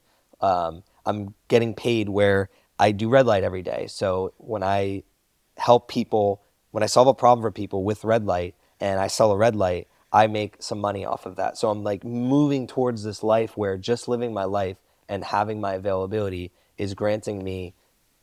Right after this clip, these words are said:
the income that I'm gonna need to fulfill my other, other goals, which is, like, I come off as if none of that matters to me, but it does. Like, having certain goals where it's, like, the, the home or the environment,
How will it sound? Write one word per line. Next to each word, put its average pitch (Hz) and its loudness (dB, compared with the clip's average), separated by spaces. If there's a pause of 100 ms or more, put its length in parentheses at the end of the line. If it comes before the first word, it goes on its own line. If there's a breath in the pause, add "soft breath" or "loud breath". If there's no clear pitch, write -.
(140)
the 113 -2
income 117 -2
that 92 0
I'm 95 -2
gonna 92 -4
need 95 -4 (280)
to 101 -4
fulfill 113 -2
my 104 -2
other, 139 0 (340)
other 135 4
goals, 98 -2
which 101 -10
is, 101 -8
like, 90 -4 (840)
I 98 0
come 117 0
off 123 6
as 104 -4
if - -6
none 104 -4
of 98 -4
that 92 0
matters 101 -4
to - -16
me, 95 -6
but 95 -2
it 90 -6
does. 98 2
Like, 90 -6
having 104 0
certain 104 -8
goals 98 -4
where 101 -6
it's, 90 -12
like, 92 -8 (400)
the, 90 -2 (220)
the 101 0
home 107 0 (180)
or 90 0
the 104 -2
environment, 98 -2